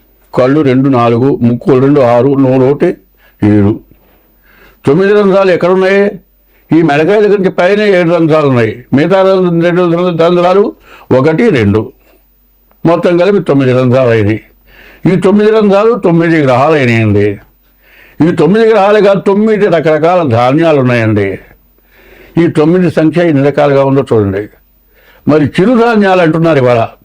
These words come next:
ప్రతి వాళ్ళు చిరుధాన్యాలు తినగా తొమ్మిది రకాల ధాన్యాలు తినమంటున్నారు. అట్లాగే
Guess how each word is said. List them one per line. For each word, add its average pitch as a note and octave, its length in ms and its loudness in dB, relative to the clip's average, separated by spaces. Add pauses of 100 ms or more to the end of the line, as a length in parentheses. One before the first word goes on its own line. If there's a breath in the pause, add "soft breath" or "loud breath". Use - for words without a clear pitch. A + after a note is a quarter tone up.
(360 soft breath)
ప్రతి B2 160 0
వాళ్ళు E3+ 260 2
చిరుధాన్యాలు E3+ 760 0
తినగా C#3 460 0
తొమ్మిది B2 360 -2
రకాల A#2+ 220 -2
ధాన్యాలు B2 400 0
తినమంటున్నారు. G#2+ 720 -4 (1000 soft breath)
అట్లాగే D3 600 0